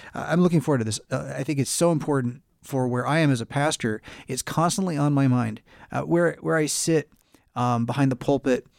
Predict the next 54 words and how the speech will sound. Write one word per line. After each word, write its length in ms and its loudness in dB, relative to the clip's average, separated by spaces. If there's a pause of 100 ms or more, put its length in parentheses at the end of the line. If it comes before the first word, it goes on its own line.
(340)
uh, 120 -2
there's 140 0
a 60 0
little 100 0
chair 300 0
there 100 0
for 180 -2
me, 140 0
and 100 -2
there's 120 -2
a 60 -4
window 540 0 (100)
that 300 -2
is 200 -2
built 320 2
to 100 -4
let 140 0
light 240 0
shine 260 0
on 80 -2
the 60 -8
cross, 400 0 (560)
and 100 2
I 80 4
can 140 -4
see 160 0
out 160 0
it. 80 -10
No 80 4
one 80 4
else 100 0
can 100 0
see 140 -2
out 80 -4
it. 60 -10
I 80 2
can 100 4
see 140 0
out 100 -4
it. 100 -12 (800)
So 160 0
during 180 2
the 60 2
sermon 260 0
hymn 120 4
every 140 2
week, 140 4
I'm 100 -4
sitting 200 -4
there, 120 0
and 100 -2
I'm 80 0
just 160 -4
watching. 480 2